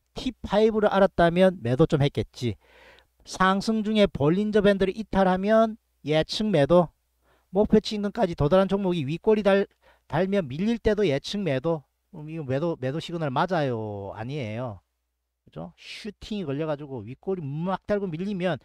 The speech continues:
볼린저 밴드 삐져나왔죠? 매도 일부 해야 되는 겁니다. 그리고 언제 사면 된다고요? 던지고, 위에서 던지고 난 다음에 적절하게 여기 정도에 사 들어가면 돼요. 야, 씨, 지나간 것과 이야기하냐? 닥터케이는 현대차를 그렇게 했다니까요.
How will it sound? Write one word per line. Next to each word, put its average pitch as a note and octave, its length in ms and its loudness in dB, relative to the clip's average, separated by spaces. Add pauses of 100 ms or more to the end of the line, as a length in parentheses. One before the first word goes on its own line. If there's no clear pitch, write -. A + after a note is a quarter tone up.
(220)
볼린저 F#3+ 340 -4
밴드 E3 180 -6
삐져나왔죠? F#3+ 680 -6 (280)
매도 A#2 520 0
일부 F#3+ 320 -6
해야 - 160 -12
되는 A2 220 -18
겁니다. G2+ 500 -18 (1000)
그리고 A3+ 280 -6
언제 C#3 140 -2
사면 C#4+ 180 2
된다고요? E3 400 -2 (1080)
던지고, C#4+ 400 -6
위에서 A3 340 -2
던지고 D4 320 -8
난 F#3+ 160 -4
다음에 B3 160 -4
적절하게 B2 1120 -6
여기 F#3 200 -6
정도에 E3 260 -8
사 - 280 -6
들어가면 E3+ 360 -8
돼요. G2+ 420 -6 (220)
야, G2+ 160 -10
씨, - 180 -14
지나간 D#3+ 460 -4
것과 B3+ 180 -2
이야기하냐? D#3+ 540 0 (440)
닥터케이는 E3+ 520 -4
현대차를 D#3 460 0
그렇게 F3+ 200 -4
했다니까요. E3 640 -2